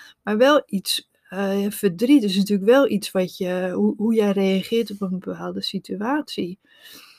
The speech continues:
En met rouw kan ook bijvoorbeeld, hè, wat ik zeg, overlijden. En, maar ook het beëindigen van een relatie of een scheiding van je, van jezelf,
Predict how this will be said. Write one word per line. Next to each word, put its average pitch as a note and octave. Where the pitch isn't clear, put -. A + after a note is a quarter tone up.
En G3
met F#3+
rouw G3+
kan F#3+
ook G#3
bijvoorbeeld, G3
hè, G3
wat F#3
ik -
zeg, F#3
overlijden. G3+
En, F#3+
maar F3+
ook G3
het F#3+
beëindigen F#3+
van F#3
een F#3
relatie F#3+
of -
een G3+
scheiding G3+
van G3
je, F#3+
van F#3
jezelf, F#3+